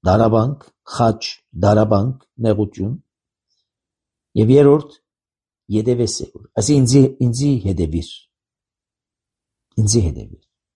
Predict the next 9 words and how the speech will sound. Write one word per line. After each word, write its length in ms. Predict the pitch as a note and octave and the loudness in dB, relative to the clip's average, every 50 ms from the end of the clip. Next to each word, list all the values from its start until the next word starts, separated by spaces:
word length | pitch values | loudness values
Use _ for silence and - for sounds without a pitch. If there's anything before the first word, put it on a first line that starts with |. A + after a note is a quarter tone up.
| _ _ _ _ _ _ _ _ _ _ _ _ _ _ - - - _ _ _ _ _ _ _ _ _ _ - | _ _ _ _ _ _ _ _ _ _ _ _ _ _ -20 -20 -20 _ _ _ _ _ _ _ _ _ _ 0
Եվ 140 | C3+ C3 C#3 | 2 4 4
ինչպես 320 | D3 C3+ - A3 G3 G3 | 2 2 2 2 2 4
հասկանալ 480 | - D3+ C3 - - C3 A#2 A#2 A2+ A2 | 4 0 0 0 -2 -4 -2 -2 0 0
այս 160 | G#2+ G#2 - | 0 -2 -2
հատվածը 440 | - A2+ A2 - - A#2 B2 - - | -4 -8 -8 -6 -6 -6 -4 -4 -4
այսօրվան 600 | - - C#3+ C#3 C#3 - E3+ E3+ F#3 G#3+ G#3+ F#3+ | -2 0 0 0 0 0 0 0 2 0 0 0
իրականության 560 | C#3+ A2 G#2 F#2+ F#2 G2 F#2+ F#2 - - - - | 0 -2 -2 -4 -4 -6 -8 -10 -12 -16 -18 -18
մեջ։ 180 | - G2+ - - | -18 -12 -4 0
Այսինքն, 460 | B2+ C3 B2 - D#3 D3 C#3+ C#3+ | 2 2 4 2 2 2 2 2